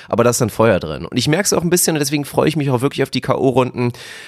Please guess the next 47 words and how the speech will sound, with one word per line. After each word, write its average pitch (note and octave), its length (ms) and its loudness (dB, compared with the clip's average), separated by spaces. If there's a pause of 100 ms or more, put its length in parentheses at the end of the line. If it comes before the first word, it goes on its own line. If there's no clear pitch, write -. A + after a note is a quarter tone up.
(120)
Man B2 140 0
merkt D3+ 220 2
halt, D#3 140 4
dass C#3 100 2
es C#3+ 160 -2
noch B2 240 0
nicht E3 500 2
um C#3 120 2
alles A#2 340 2
geht. E2+ 220 -8
Die A#2+ 100 -2
Teams F3+ 420 0 (180)
lassen D3 360 2
noch C3+ 160 2
nicht C3+ 220 -2
wirklich C#3 320 -2
ihre B2 220 2
Seele C3+ 380 2
und B2+ 140 2
ihren A#2+ 160 4
Leib A#2+ 300 2
da A#2 160 2
wirklich B2+ 240 -6
auf - 100 0
dem A#2+ 140 -6
Court. B2 300 2 (260)
Das G#2 120 -2
ist D3 140 0
immer C#3+ 120 2
noch C3+ 120 2
so C3 80 0
ein A#2 80 0
bisschen C#3+ 240 0
mit C3 80 2
dem A#2+ 80 -2
Hinterkopf C3 440 0
nach B2+ 120 0
einer B2 80 -2
Niederlage. A#2+ 480 4
Da A2 300 6
lächelst C3 400 2
du C3+ 60 0
nochmal B2 240 4
und A2+ 100 0
sagst, - 220 2
„Ja G#2+ 80 0
komm, C#3 260 0